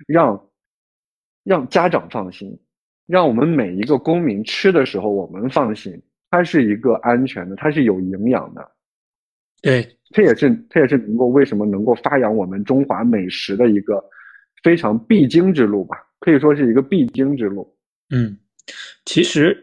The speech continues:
Speaker 2: 其实就拿预制菜这件事儿来说，它绝对的是一件好事儿，因为它反映了
Speaker 1: 是。
Speaker 2: 一个社会和一些技术上，上的提升。但是为什么它现在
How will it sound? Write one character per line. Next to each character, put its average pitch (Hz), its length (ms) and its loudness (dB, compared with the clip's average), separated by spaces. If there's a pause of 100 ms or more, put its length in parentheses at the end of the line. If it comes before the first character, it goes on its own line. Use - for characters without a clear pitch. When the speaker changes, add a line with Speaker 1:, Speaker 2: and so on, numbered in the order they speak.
Speaker 2:
其 - 160 -6
实 196 200 -2
就 208 180 -2
拿 127 220 -2
预 214 200 0
制 175 160 -2
菜 175 360 -4
这 - 180 -8
件 175 160 -2
事 - 220 -4
儿 139 180 -2
来 104 160 -14
说， 117 180 -14
它 110 140 -10
绝 123 300 -6
对 214 180 0
的 123 100 -6
是 156 220 -8
一 151 80 -2
件 160 260 -4
好 - 300 -8
事 165 140 -2
儿， - 160 -6 (320)
因 180 100 0
为 175 40 0
它 175 120 -8
反 143 240 -4
映 143 80 -4
了 160 80 -6
Speaker 1:
是。 110 60 0
Speaker 2:
一 90 40 -4 (420)
个 147 100 -2
社 165 280 0
会 156 220 0
和 131 160 -10
一 151 100 -4
些 160 200 -2
技 190 240 -4
术 127 200 -12
上， 147 280 -12
上 151 200 -8
的 123 80 -20
提 - 220 -8
升。 143 260 -8 (460)
但 196 100 -2
是 220 120 0
为 233 160 2
什 147 100 -4
么 151 80 -6
它 160 100 -6
现 180 240 -2
在 165 340 -2